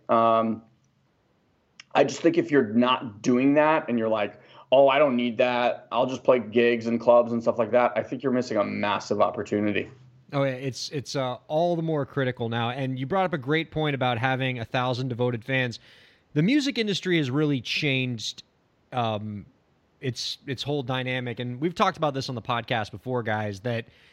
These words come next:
Speaker 2: you know, in the, the old industry model, the, you know, record label model was all about trying to get millions of people to spend,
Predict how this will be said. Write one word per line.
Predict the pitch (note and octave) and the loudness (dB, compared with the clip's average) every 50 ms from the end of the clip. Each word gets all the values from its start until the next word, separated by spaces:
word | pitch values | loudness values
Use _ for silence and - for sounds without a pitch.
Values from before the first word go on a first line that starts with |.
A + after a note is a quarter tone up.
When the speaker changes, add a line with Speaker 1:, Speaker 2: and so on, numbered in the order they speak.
| _ _ _ _ _ | _ _ _ _ _
Speaker 2:
you | - B2+ | -6 -4
know, | A#2+ | -4
in | B2 C3 | -2 -4
the, | D#3 E3+ - - | -4 -6 -4 -2
the | D3+ D#3+ | 0 2
old | F3 G3 G#3+ A3 G3 | 2 2 2 2 2
industry | G3+ G3 F#3+ F3+ E3+ - - - E3+ D#3+ | 0 -2 -2 -4 -4 -6 -6 -6 -4 -2
model, | D3+ D3 C#3 C#3 C3+ C3+ C3+ C3+ | -2 0 0 0 0 -2 -2 -2
the, | B2 C3 B2+ B2 B2 B2 - | -4 -4 -4 -4 -6 -8 -10
you | C#3 A#2 | -8 -8
know, | A2 | -6
record | A2 A#2 C#3+ D3+ - D#3+ D3+ C3 | -4 -2 -4 -2 -2 -4 -4 -2
label | C3 C#3 C#3 C#3 B2+ C3 B2 | -2 -2 -2 -2 -2 -4 -4
model | B2 B2+ B2 B2 B2 B2 A#2+ A2+ | -2 -2 -2 -2 -2 -4 -4 -4
was | A#2+ A2 A#2+ | -4 -2 -2
all | C#3 C#3+ C#3+ C#3+ | 0 0 0 0
about | C3 C3 C3 B2+ B2 B2+ | 0 -2 -2 -4 -4 -6
trying | - - D3+ C#3 C3+ C3+ | -8 -6 -4 -2 -2 -2
to | C#3 C#3 | -4 -2
get | C3 C3+ B2+ B2+ B2 - _ _ _ _ _ _ - | -2 -2 -2 -4 -6 -8 _ _ _ _ _ _ -8
millions | A#2+ C3+ D3+ D#3+ E3 E3 E3 E3 D3+ C#3 | -2 0 0 0 0 0 -2 -2 -2 -4
of | D#3 C3 - | -6 -6 -4
people | - D3+ C#3+ C#3 - C#3+ C3+ B2+ B2 A#2+ A#2 A2+ - _ _ _ _ _ | -4 -4 -4 -2 -4 -4 -2 -2 -2 -4 -6 -8 -12 _ _ _ _ _
to | - C#3 | -8 -6
spend, | - - - - C#3 C3+ C3+ C3 C3 C3 C3 B2 A#2 | -6 -6 -4 -2 -2 -2 -2 -2 -4 -6 -6 -8 -8